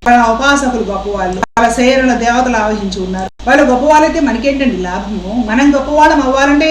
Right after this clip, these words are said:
ఏం చేయాలంటే మనం సాధన చేయాలి. మన పరుగు మనమే పరిగెత్తాలండి, మన అన్నం మనమే తినాలి, మన నిద్ర మనమే పోవాలి. నీ సాధన నువ్వు చేసుకుంటేనే నీవు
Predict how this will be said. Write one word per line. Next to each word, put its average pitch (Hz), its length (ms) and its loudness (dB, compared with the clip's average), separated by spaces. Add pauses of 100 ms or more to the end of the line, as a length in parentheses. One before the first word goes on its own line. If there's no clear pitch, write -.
ఏం 311 120 2
చేయాలంటే 277 400 0
మనం 302 140 0 (100)
సాధన 302 240 2 (120)
చేయాలి. 240 300 0 (420)
మన 277 140 4 (100)
పరుగు 285 260 2 (100)
మనమే 262 280 2 (100)
పరిగెత్తాలండి, 220 680 -4 (160)
మన 226 180 0
అన్నం 262 360 2
మనమే 240 220 2 (120)
తినాలి, 226 360 -4
మన 226 160 0
నిద్ర 208 300 -4
మనమే 202 400 -4
పోవాలి. 180 280 -6 (100)
నీ 269 80 2 (120)
సాధన 285 400 2
నువ్వు 262 240 -2
చేసుకుంటేనే 220 680 -2 (380)
నీవు 285 180 4